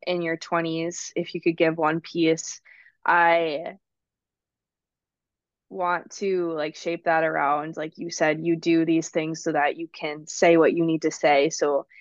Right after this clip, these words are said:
if there's a piece of advice or one last thing that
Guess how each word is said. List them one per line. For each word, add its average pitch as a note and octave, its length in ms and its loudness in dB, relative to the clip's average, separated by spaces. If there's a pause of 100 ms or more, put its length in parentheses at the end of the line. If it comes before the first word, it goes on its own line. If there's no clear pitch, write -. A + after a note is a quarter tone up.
(400)
if E3+ 260 2
there's F3+ 280 4
a F3+ 60 0
piece B3 320 -4
of A#3 80 -2
advice G3 480 0
or D#3+ 220 -4
one G3 440 -2
last F3+ 320 0
thing F3 260 -6
that D#3 220 -4